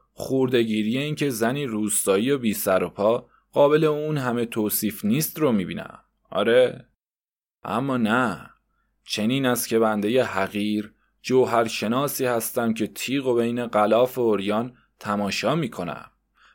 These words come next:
و قصابی که به ارهٔ یک ساله رو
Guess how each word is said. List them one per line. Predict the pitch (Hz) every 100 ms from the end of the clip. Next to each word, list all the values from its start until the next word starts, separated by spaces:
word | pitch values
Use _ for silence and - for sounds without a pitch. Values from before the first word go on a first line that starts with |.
| -
و | 131 131
قصابی | 131 127 - 131 135
که | 131 127
به | 120
ارهٔ | 113 107 110
یک | 120 127 123 110 98
ساله | - 110 104
رو | 113 113 90 -